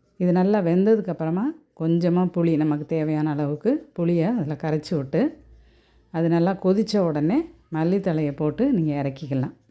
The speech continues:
புளி விட்டதுக்கப்புறம் அதிக நேரம் கொதிக்கலை அப்படின்னாலே, அந்த டேஸ்ட் வந்து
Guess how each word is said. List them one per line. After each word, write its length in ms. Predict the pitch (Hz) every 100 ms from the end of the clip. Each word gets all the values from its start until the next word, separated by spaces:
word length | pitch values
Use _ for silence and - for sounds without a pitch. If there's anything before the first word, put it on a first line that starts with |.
| -
புளி 280 | 185 220 226
விட்டதுக்கப்புறம் 600 | 170 170 165 170 170 240
அதிக 280 | 160 156 170
நேரம் 460 | 160 156 202 302 _ _ _ _ _
கொதிக்கலை 500 | 175 180 196 196 202
அப்படின்னாலே, 560 | 185 160 165 156 151 233
அந்த 220 | 190 151
டேஸ்ட் 440 | 170 175 180 - 165
வந்து 420 | 147 185 302